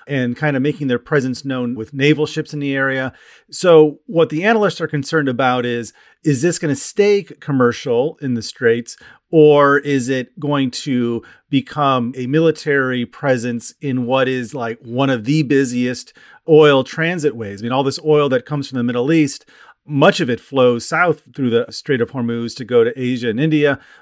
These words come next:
They're worried that with China's growing muscle in the area,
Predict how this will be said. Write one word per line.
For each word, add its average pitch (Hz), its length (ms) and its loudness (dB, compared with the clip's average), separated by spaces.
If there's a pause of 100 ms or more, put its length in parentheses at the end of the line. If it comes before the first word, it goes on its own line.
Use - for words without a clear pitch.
(140)
They're 147 180 6
worried 170 600 0 (100)
that 131 400 0 (360)
with 139 320 -2
China's 160 380 0
growing 135 240 0
muscle 170 340 0
in 143 60 0
the 127 220 2
area, 123 360 0